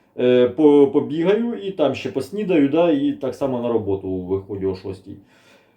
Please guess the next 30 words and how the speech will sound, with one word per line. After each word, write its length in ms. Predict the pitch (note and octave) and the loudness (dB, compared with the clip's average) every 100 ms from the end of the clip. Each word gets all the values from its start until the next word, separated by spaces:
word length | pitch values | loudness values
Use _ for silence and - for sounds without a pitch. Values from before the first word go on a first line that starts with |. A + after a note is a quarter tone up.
| _ _ _ | _ _ _
Е, 100 | B2+ | -4
стаю 360 | A#2 D#3 E3+ D#3 | -2 0 4 6
рано, 380 | D3 D#3 E3+ D#3+ | 6 6 4 2
да, 160 | D3+ | 4
буває 420 | C#3 D#3 F#3+ G3+ D3 | 4 4 4 4 4
важко, 580 | C3+ C3 - C#3+ C#3+ | 2 0 -2 -2 -2
буває 360 | C3+ C#3 C#3+ C#3+ | 0 0 4 4
важко 380 | C#3+ C#3+ - C#3 | 4 0 -4 -2
не 140 | D#3+ | -2
скільки 320 | E3 A#3 F#3+ | -4 -8 -6
вставати, 560 | D#3 - C3+ A2 D3+ F3+ | -6 -2 -2 2 0 0
скільки 380 | - - F3 D3 | -6 -14 -4 -2
буває 280 | C#3 C#3 B2 | 4 2 2
бігати. 360 | C3 A2 G2 | -2 -2 -4
Бувають 380 | F#2+ C#3 D3 C3+ | -2 2 4 2
такі 240 | C3 B2 | -4 -8
дні, 420 | A2+ C#3 F3+ F#3+ - - | -8 -4 -2 -2 -4 -10
ну 400 | B2+ C#3 D#3+ D#3 | -10 -4 2 4
от 160 | C#3+ C3+ | 4 4
реально 640 | C3+ C3+ B2+ A#2+ A2+ A2 G2+ | 2 4 6 4 2 0 0
важко, 560 | G2+ F#2+ G2 - G2 | 0 -2 -4 -14 -10
реально 440 | A#2 C#3 G2+ F#2+ F#2 | -2 0 0 -4 -10
важко. 360 | - - _ _ _ _ _ A2 | -14 -18 _ _ _ _ _ -14
Бігаю 400 | D3 G3 D#3 C3+ | -2 4 6 6
я 100 | C3 | 4
по 160 | D#3 | 2
три 200 | D3+ F#3+ | 0 -2
з 80 | F#3 | -2
половиною 520 | E3+ D3+ D3 D3 C3+ | 0 2 4 2 0
кілометра. 720 | C#3 A#2+ A#2 A2+ C#3 C#3+ C3+ | -2 -4 -4 -4 0 0 0